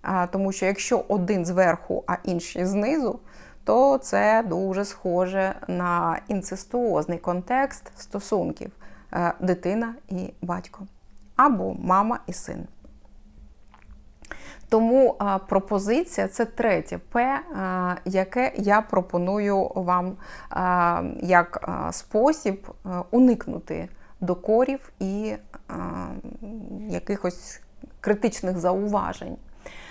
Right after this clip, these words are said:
Але перш ніж робити свою пропозицію, е, вам, е, варто запитати в партнера: «Чи хочеш ти узнати, як покращити цю ситуацію? Що я думаю на цей, е, з цього приводу? Е,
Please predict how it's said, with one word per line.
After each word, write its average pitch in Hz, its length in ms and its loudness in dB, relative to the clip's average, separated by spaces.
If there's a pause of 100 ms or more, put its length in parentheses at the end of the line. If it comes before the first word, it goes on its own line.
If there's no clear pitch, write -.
(360)
Але 247 280 6
перш 269 420 2
ніж 220 440 0
робити 208 420 -2
свою 196 320 -6
пропозицію, 214 920 0
е, - 200 -2 (180)
вам, 247 360 2
е, 294 40 -6 (1000)
варто 233 340 0
запитати 240 500 -2
в 190 40 -10
партнера: 180 680 -4
«Чи - 140 -6
хочеш - 440 -2
ти 269 440 2
узнати, 220 500 -2
як 220 200 -6
покращити - 580 -6
цю 196 200 -10
ситуацію? - 840 -8
Що - 340 -2
я 190 260 6
думаю 180 460 0
на 170 440 0
цей, 170 320 2
е, - 240 -6 (720)
з 180 60 -12
цього 180 260 -2
приводу? 180 600 -4 (640)
Е, 180 380 2